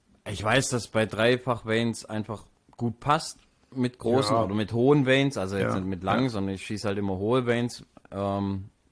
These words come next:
Speaker 1: bei gro-, äh, dicken Pfeilen und da ist ganz geil. Sonst hätte ich halt, ja, kleinere Vanes probiert und die vierfach, aber, äh, ich hab's in der Halle ausprobiert, so ein bisschen wieder und es macht gar keinen Unterschied bei mir.
Speaker 2: Mhm.
Speaker 1: Also wenn ich, wenn ich, äh, hier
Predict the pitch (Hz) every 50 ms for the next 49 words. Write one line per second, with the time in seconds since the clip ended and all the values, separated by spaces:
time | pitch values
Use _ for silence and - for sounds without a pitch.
0 | - 101 95 90 - 98 92 95 98 95 - - 107 - 113 101 - - 104 104
1 | 104 104 101 95 92 87 92 95 101 101 - - 110 107 101 - - 113 127 139
2 | 143 143 - - - - - - - - - - - _ _ _ _ _ _ _
3 | _ _ _ - - 107 113 98 - 131 127 117 123 - 127 120 117 113 - -
4 | _ - 107 92 95 107 110 - - 101 92 107 120 127 120 113 113 107 110 110
5 | 117 117 110 - - - 110 98 98 110 117 117 98 104 101 92 87 104 98 -
6 | - - 117 117 - - 120 110 104 - - 90 92 95 95 - - - 95 90
7 | 90 95 95 90 85 82 _ _ _ _ _ _ _ _ _ _ - 113 127 170
8 | 156 - 175 170 170 143 120 131 139 160 160 131 117 120 113 - - - 107 98
9 | 101 104 101 98 90 - - 107 104 104 95 95 113 113 - - 120 110 110 110
10 | 110 110 110 107 104 101 98 - - _ _ _ _ _ _ - - 98 104 107
11 | - 95 90 98 107 107 107 - - - 104 107 - - 117 101 98 101 104 98
12 | 98 - - - 90 87 - - 95 95 95 92 90 87 87 - 120 117 98 98
13 | 104 107 101 95 78 107 110 110 117 110 - 110 107 107 110 113 104 92 - -
14 | - - 98 101 98 98 95 95 95 98 101 104 101 98 98 95